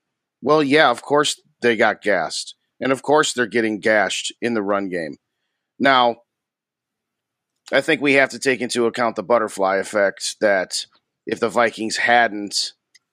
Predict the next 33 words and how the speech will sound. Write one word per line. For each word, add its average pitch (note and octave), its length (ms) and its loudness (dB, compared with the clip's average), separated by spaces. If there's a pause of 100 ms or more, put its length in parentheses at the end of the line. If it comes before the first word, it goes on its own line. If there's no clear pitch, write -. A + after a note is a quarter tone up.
(420)
turned - 280 4
the G#3 60 6
ball A#2 200 6
over A2 160 -2
so - 160 -8
many A2 200 0
times, G#2 340 0
that G2+ 160 2
Philadelphia A2 600 2
might G#2 280 2
have E2 160 -6
done F#2+ 400 0 (1040)
something A2 420 0
different. F#2+ 400 -2
But G#2+ 300 2
your A2+ 200 0
point C3 280 2
is G2+ 120 -2
well G#2+ 200 4
seen, G#2 300 -2
Tyler, F#2+ 340 0
that F2+ 220 0 (1300)
this G#2+ 360 0
team B2+ 420 0 (180)
can't D#3+ 260 0
get D3 160 0
out C3 180 4
of C#3 80 -2
its C#3+ 120 -4
own D#3 200 0
way G3 180 2
right B2 220 0
now. G2+ 240 -6